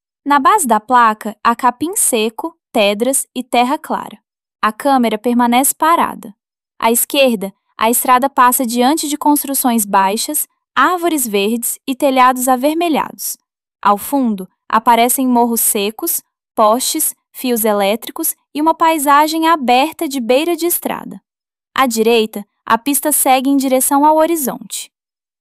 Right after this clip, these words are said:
O primeiro plano é ocupado por chão de terra e acostamento, em tons de areia. A luz forte do sol cria sombras marcadas na placa, no chão e nos objetos próximos.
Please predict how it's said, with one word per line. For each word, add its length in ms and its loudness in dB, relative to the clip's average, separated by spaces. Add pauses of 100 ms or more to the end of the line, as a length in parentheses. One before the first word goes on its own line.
O 80 -4
primeiro 380 0
plano 440 2
é 100 0
ocupado 580 2
por 200 -6
chão 260 0
de 120 -2
terra 500 -2 (100)
e 80 -2
acostamento, 880 -2 (200)
em 140 -2
tons 340 0
de 60 0
areia. 460 0 (520)
A 120 2
luz 260 0
forte 460 2
do 120 -6
sol 420 2
cria 300 -4
sombras 480 0
marcadas 720 0
na 160 2
placa, 500 -6 (300)
no 100 -2
chão 440 0 (240)
e 80 -2
nos 140 2
objetos 540 0
próximos. 640 -10